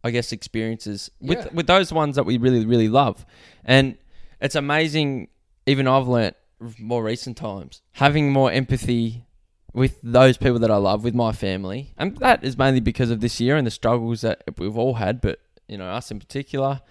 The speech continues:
Speaker 1: how much closer you feel with someone when you are showing them empathy,
Speaker 2: Absolutely.
Speaker 1: you know, and,
Speaker 2: Hundred percent.
Speaker 1: um,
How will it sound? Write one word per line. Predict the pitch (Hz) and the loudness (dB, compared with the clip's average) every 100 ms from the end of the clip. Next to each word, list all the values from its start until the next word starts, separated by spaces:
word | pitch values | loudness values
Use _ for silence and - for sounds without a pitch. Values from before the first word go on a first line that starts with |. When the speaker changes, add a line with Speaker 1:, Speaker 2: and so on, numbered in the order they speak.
| - | -2
Speaker 1:
how | 131 165 | 2 4
much | 160 - | 2 -2
closer | - 151 160 - 139 | 0 2 2 0 -4
you | 120 | -4
feel | - 127 | -2 -2
with | 117 110 | -2 -2
someone | 123 120 113 110 | -2 0 0 0
when | 113 113 | 0 0
you | 110 | 2
are | 107 | 0
showing | - 107 107 | 0 0 0
them | 95 98 | 0 -2
empathy, | 104 104 113 - | 0 -2 -2 -6
Speaker 2:
Absolutely. | - 107 98 | -8 -12 -6
Speaker 1:
you | 107 | -2
know, | 107 | 2
and, | 123 123 | 2 2
Speaker 2:
Hundred | 120 117 | 2 -2
percent. | - 101 - - - | -8 -18 -18 -20 -14
Speaker 1:
um, | 120 120 120 117 - | -8 -6 -6 -10 -12